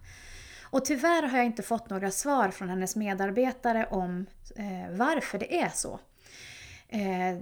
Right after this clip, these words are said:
de har svarat men det har inte givit någon information eller tankar om varför förskolan inte är med eller varför den ska komma med heller. Inget svar helt enkelt. Så jag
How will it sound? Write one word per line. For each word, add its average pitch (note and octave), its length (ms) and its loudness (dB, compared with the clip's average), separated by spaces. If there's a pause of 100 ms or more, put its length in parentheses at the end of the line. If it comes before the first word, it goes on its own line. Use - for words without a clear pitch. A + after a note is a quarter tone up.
(160)
de B3 140 6
har B3 80 6
svarat G#3+ 540 2
men G#3 120 0
det G3 60 2
har F#3+ 80 0
inte G3 280 0
givit F3 680 -2
någon E3+ 280 -8
information G3 880 -4
eller C#4 520 4
tankar G3+ 480 0
om F#3 120 0
varför F3 460 -4
förskolan F3+ 600 -4
inte F#3+ 240 -6
är F3+ 60 -4
med E3 220 -8
eller F3+ 140 -4
varför F#3 380 -4
den F3 120 -6
ska F4+ 420 4
komma A#3+ 320 0
med F3 180 -2
heller. C#4 440 -2 (340)
Inget F3 400 -6
svar D#4+ 320 4
helt - 280 -6
enkelt. - 560 -12 (1160)
Så - 140 -2
jag D#4 260 10